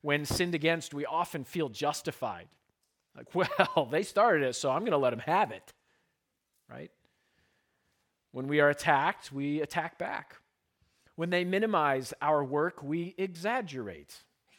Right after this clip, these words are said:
our work. When they criticize our motives, we criticize theirs. When they slander us, we slander back.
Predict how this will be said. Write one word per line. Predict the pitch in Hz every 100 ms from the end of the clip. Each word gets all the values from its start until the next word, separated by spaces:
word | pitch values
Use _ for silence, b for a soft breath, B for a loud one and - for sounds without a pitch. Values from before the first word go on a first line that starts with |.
| -
our | 104
work. | 92 87 - _ _ _ B B B B
When | 170
they | 175
criticize | 165 - 190 196 - 175 170 165 165
our | 151 139
motives, | 139 135 156 180 151
we | 143 233
criticize | - 147 139 - 143 151 165 180 - - -
theirs. | 208 269 - - - - _ _ _ _ _ _
When | 127 123
they | 120
slander | - 143 139 139 139 123
us, | 135 131 - - _ _ _ _
we | -
slander | 113 - 120 110
back. | 92 123 95 - -